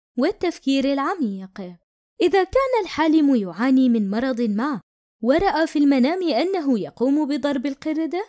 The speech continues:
فهذا يشير إلى أنه سيشفى بإذن الله في الوقت القريب، وعليه أن يستمع إلى آراء الأطباء والمتخصصين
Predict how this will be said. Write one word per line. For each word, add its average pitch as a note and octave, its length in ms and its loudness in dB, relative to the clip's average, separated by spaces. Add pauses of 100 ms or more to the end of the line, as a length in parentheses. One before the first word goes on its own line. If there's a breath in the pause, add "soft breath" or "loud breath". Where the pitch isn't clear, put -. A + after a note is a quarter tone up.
(200)
فهذا G4+ 520 2
يشير C4+ 500 0
إلى D4 260 -2
أنه D4 460 0
سيشفى E4 560 0
بإذن C#4 440 0
الله C4 400 -2
في F4 140 -6
الوقت G#3+ 380 -6
القريب، G#3 640 -8 (480)
وعليه F4+ 580 4
أن C4 120 4
يستمع E4+ 500 0
إلى C#4 240 -2
آراء D4 500 -2
الأطباء A#3 680 -4
والمتخصصين D4+ 1120 -4